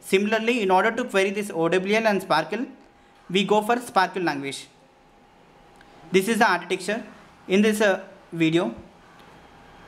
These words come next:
we need to analyze the theme. For example, the concept domain will be the, uh, concepts like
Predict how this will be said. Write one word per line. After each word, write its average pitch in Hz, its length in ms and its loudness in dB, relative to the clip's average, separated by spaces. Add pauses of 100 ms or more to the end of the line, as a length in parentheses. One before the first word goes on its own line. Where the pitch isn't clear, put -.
(140)
we 190 140 4
need 233 180 0
to 247 100 2
analyze 196 340 0
the 214 80 0
theme. 208 540 0
For 196 100 2
example, 202 480 0
the 180 220 -4
concept 190 540 -2
domain 202 300 0
will 208 140 -2
be 208 100 -2
the, 262 220 0 (600)
uh, 165 300 2
concepts 196 480 0
like 202 300 -2